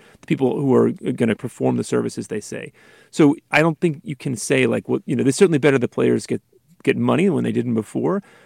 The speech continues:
but nobody would have designed the system to pay them this way with those flaws.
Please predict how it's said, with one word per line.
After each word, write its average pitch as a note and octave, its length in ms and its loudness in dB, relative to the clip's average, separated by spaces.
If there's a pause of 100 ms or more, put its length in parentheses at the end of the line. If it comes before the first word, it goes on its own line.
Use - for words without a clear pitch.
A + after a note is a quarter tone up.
(100)
but - 180 -4
nobody E3 420 4
would C3 160 4
have A#2 100 -2
designed A#2+ 540 0
the A#2 40 0
system A2+ 380 -6
to G#2 140 -8
pay C3 340 -2
them A2 460 -4
this C#3 240 0
way A#2 280 0
with G#2 200 -8
those G#2+ 260 -6
flaws. - 540 -18